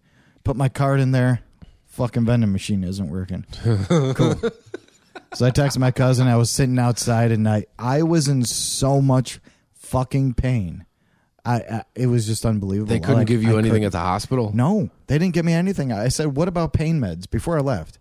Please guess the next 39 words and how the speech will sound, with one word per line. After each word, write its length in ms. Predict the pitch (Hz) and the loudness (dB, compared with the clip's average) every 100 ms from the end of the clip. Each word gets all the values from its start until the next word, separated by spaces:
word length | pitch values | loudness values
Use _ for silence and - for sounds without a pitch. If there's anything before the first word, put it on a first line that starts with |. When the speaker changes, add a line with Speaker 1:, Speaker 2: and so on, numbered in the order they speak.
| _ _ _ _ _ 117 | _ _ _ _ _ -4
Speaker 1:
And 160 | 117 | -4
she 100 | 123 | -2
said, 300 | 120 131 123 | -2 -2 0
"Well, 140 | 123 143 | 0 -2
I 60 | |
gotta 180 | 151 139 | 0 -2
talk 240 | 131 107 - | 0 -2 -2
to 100 | 95 | -6
the 100 | 85 | -4
doctor 480 | 85 76 - 62 64 | -6 -8 -10 -12 -10
about, 280 | 60 60 _ _ _ - | -12 -14 _ _ _ -10
uh, 140 | 98 | -8
giving 220 | 95 92 | -6 -8
you 60 | 85 | -6
pain 200 | 98 95 | -6 -6
meds." 260 | 80 80 95 | -8 -10 -8
I 40 | |
said, 220 | 101 117 107 | -4 -4 0
"No, 180 | 131 | -2
fuck 300 | 104 156 165 113 | -2 -6 -4 -4
that. 260 | 101 101 - | -4 -4 -4
I've 160 | 117 117 | -4 0
been 180 | 139 131 | 0 2
waiting 280 | 127 147 139 | 0 0 0
enough." 400 | 110 95 - - _ _ - | 0 -2 -8 -16 _ _ -8
I'm 80 | 123 | -2
like, 120 | 123 | 0
"Just 200 | 123 120 | 0 -4
get 100 | 120 | -2
me 80 | 117 | -2
out 140 | 98 87 | -2 -4
of 40 | |
here. 100 | 87 | -6
I'm, 240 | 85 92 - | -4 -6 -4
I'm 140 | 113 | -2
leaving." 340 | 104 90 69 78 _ - | 0 -2 -6 -16 _ -2
Speaker 2:
Oh, 340 | 117 117 104 | 2 2 0
okay. 320 | 98 90 78 - - _ _ _ _ | -2 -2 -4 -6 -18 _ _ _ _
Speaker 1:
So, 420 | - 139 135 117 | -6 0 2 0